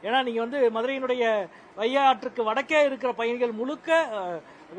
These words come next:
பிரதான ரயில்வே நிலையத்துக்கு போவதை விட இங்கே வருவது மிக எளிதாக இருக்கும். எனவே அதற்கான திட்டமிடல் உள்-, உள்-, உள்ளிட்டவைகளுக்கு நாம் வந்து தயாராக வேண்டியிருக்கிறது. எனவே மாவட்ட ஆட்சியர், மாநகராட்சி,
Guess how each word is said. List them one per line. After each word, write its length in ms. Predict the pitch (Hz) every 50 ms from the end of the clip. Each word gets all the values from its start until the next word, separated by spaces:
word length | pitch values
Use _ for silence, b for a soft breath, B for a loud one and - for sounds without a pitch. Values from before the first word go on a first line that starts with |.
| 185 -
பிரதான 420 | 233 247 269 285 294 311 311 294
ரயில்வே 300 | 262 254 269 269 285 277
நிலையத்துக்கு 420 | 262 254 254 254 202 - 226 190 180
போவதை 300 | 220 233 233 233 233 226
விட 180 | 220 247 302 311
இங்கே 360 | 269 240 247 269 277 302 294
வருவது 280 | 277 262 269 294 285 254
மிக 180 | 226 240 247
எளிதாக 360 | 226 208 220 220 240 214 175
இருக்கும். 220 | 170 - - 165 151 B B B B B B B
எனவே 240 | 185 208 233 269
அதற்கான 680 | 285 240 202 226 262 269 - - 302 294 294 302 320 294
திட்டமிடல் 540 | 220 262 233 - - 285 277 285 269 269 247
உள்-, 260 | 240 233 233 233 233
உள்-, 420 | 226 220 226 233 226 226 226 226
உள்ளிட்டவைகளுக்கு 760 | 240 247 262 269 - 285 269 269 269 269 285 269 - - 285
நாம் 180 | 262 247 233 220
வந்து 180 | 220 214 240
தயாராக 420 | - 226 220 233 254 254 254 226 214
வேண்டியிருக்கிறது. 540 | 208 202 196 190 175 180 185 175 196 247 - B B B B B B
எனவே 220 | 175 196 220 262 254
மாவட்ட 560 | 226 214 214 240 269 285 277 - 285 269 262
ஆட்சியர், 640 | 233 208 214 233 214 - - 254 269 277 277 277
மாநகராட்சி, 800 | 247 220 214 240 254 247 247 247 254 220 - - 262 285 285 262